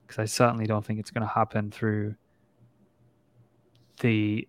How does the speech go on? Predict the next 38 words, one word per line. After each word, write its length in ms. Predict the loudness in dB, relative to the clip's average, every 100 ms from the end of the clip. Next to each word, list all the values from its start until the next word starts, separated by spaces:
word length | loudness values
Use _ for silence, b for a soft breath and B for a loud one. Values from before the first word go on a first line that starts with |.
| _ _ _ _ _ -20
onboarding 540 | -8 6 6 6 4
process 360 | 4 2 2 0
of 120 | -2
MetaMask 580 | -2 -2 4 2 2 -4
and 240 | -6 -4
E 80 | 0
O 120 | 2
S 240 | 4 2 -2
currently. 500 | -4 -2 0 -2 0
So 340 | 0 2 0 B B B B -6
I'd 80 | 4
like 140 | 4
to 100 | 4
see 140 | 4 6
that 160 | 6
take 240 | 2 0 2
off, 420 | 0 -2 -12 -20 _ -10 -4
um, 360 | -2 -2 -6
something 220 | -8 -8
quite 220 | -4 -6 0
close 260 | 0 0
to 80 | -2
me, 100 | -2
I 60 | -2
think. 300 | -2 -4 0
So, 280 | 2 2 -2 B B B B B B B _
but 80 | 4
again, 280 | 10 10 10
there's 160 | 4
just 180 | 2 2
a 40 | 4
million 260 | 4 4
and 80 | 2
one 120 | -2
things, 300 | 0 0 2
like, 160 | -2 -4 -16 _ _
payments, 680 | 6 8 8 4 0 -4 -6 -8
subscriptions, 1080 | -8 0 2 2 2 2 2 -2 -4 -10